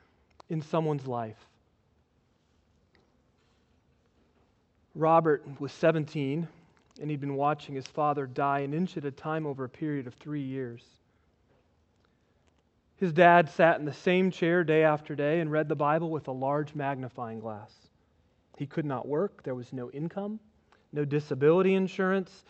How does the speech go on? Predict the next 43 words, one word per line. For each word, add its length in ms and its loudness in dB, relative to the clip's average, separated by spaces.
He 180 2
sat 380 6
there 160 10
watching 480 6
his 140 -2
life 400 4
savings 400 0
trickle 400 -4
away 460 0
with 120 -8
his 160 -2
own 200 2
life, 500 -2
and 120 -2
Robert 360 8
never 280 6
once 360 2
heard 160 -2
him 120 -2
complain 640 -8
or 100 -10
protest. 540 -8
One 200 6
day, 120 6
Robert 360 8
was 140 -2
sitting 260 2
with 100 0
his 140 -4
dad 340 6
on 80 0
their 140 -4
living 260 0
room 160 -6
sofa. 460 -4
His 140 -10
body 340 2
had 140 -2
been 120 -4
ravaged 420 -2
by 180 -4
three 320 -6
strokes. 460 -6